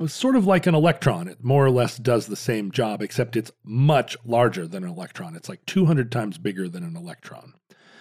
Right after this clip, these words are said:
And so if a muon edges its way into an atom, if it takes the place of an electron,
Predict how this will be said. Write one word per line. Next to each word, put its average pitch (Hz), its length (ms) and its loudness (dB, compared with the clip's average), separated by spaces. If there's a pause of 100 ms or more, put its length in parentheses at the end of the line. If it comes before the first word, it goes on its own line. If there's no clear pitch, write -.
(340)
And 123 160 0
so 156 180 6
if 139 120 4
a 135 60 4
muon 131 920 4 (840)
edges 139 420 4
its 120 180 0
way 117 580 2
into 135 280 4
an 101 80 -2
atom, 104 420 2
if - 140 -10
it 104 120 -10 (120)
takes 175 240 0
the 135 140 0
place 139 360 0
of 107 120 -2
an 98 80 -8
electron, 95 680 -6